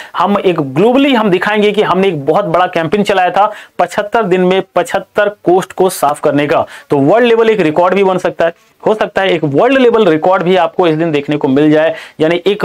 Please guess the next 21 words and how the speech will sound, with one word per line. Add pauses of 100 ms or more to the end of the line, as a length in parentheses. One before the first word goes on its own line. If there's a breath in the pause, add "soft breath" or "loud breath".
जबरदस्त
news
आपको
आने
वाले
सितंबर
में
मिलने
वाला
है। (220 loud breath)
तो
इसके
लिए
तैयार
रहिएगा। (200)
फिलहाल (480)
यहां
तक
आपने
देखा। (960 loud breath)
अब